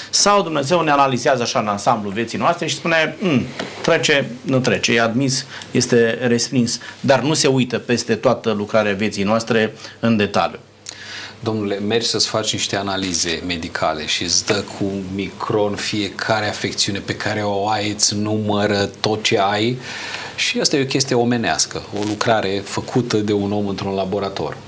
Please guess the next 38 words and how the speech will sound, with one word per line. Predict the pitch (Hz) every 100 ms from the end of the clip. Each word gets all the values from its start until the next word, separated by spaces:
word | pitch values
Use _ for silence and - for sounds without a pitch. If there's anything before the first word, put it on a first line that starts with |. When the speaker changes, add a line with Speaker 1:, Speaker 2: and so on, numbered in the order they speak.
| -
Speaker 2:
Oare | 92 95
Dumnezeul | 92 92 92 104
care | 104 101
a | 92 -
conceput | - 92 92 - 98
tot | 95
universul | 95 92 95 95 - 90
n-are | 92 104
un | 95 87
soft | - - 110 - - - - - - -
care | 95 95
să | -
ne | 98 90
numere | 95 98 90
nouă | 87 95 92
firele | - 90
de | 90 87
păr? | - 98 104
Evident | 113 92 85 90 85
că | 78
are, | 73 - - 95
nici, | 104 113
indiscutabil | 120 143 143 - 117 113 101
că | - 87
are. | 78 - - - - - - - - -
Ideea | - 95 131
este | 139 -
că | -
noi | 107 117
trebuie | 120 117 104 107
să, | 98 - 92 87 87 82 - - - - -
eh, | 85 82 - 110
realizăm | 110 117 107 98 - 113 135 143 127 123
cât | 110
de | 98
mare | 98 107 123 113
este | 101 95 -
El | 92 90